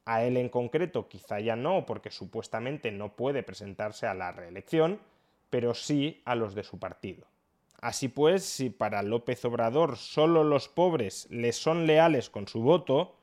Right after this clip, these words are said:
no las clases medias, los pobres, lo que le interesará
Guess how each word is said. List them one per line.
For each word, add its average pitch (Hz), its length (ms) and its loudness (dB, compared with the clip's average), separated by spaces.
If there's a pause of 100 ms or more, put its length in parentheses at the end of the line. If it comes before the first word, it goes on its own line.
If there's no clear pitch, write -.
(460)
no 160 320 4
las 156 220 6
clases 117 420 -2
medias, 131 600 2 (520)
los 104 260 -8
pobres, 170 640 4 (560)
lo 117 340 -2
que 104 120 -6
le 101 80 -4
interesará 101 1120 0